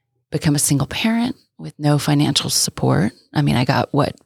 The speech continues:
half of that, but, um, I don't have alimony. I don't have child support. And I've stepped into,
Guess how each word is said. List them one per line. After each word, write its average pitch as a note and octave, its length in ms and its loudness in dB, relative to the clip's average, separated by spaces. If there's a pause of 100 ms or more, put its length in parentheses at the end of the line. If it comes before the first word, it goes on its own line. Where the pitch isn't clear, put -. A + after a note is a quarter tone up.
(340)
half - 320 -2
of - 80 -10
that, - 260 -2
but, - 320 0
um, D3+ 240 -2 (840)
I C#3 80 0
don't C#3+ 120 2
have C#3+ 200 -2
alimony. C#3+ 520 2
I D3 80 0
don't C#3+ 160 -2
have D3+ 120 -6
child B2+ 260 -2
support. - 460 -4 (760)
And C#3+ 600 2 (600)
I've C#3+ 600 0 (180)
stepped - 560 -4
into, C#3+ 720 0